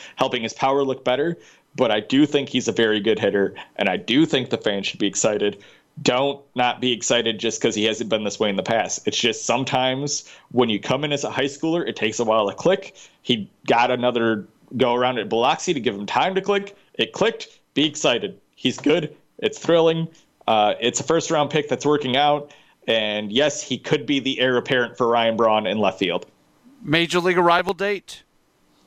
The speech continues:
Speaker 1: Uh, tomorrow. No. Uh,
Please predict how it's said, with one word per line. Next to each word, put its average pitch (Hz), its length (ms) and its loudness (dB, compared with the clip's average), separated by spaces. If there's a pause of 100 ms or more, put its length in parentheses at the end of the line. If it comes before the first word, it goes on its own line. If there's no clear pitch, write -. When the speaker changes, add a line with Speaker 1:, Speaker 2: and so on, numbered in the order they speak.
(200)
Speaker 1:
Uh, 131 240 4
tomorrow. 131 520 0
No. 95 220 -4 (400)
Uh, 110 760 4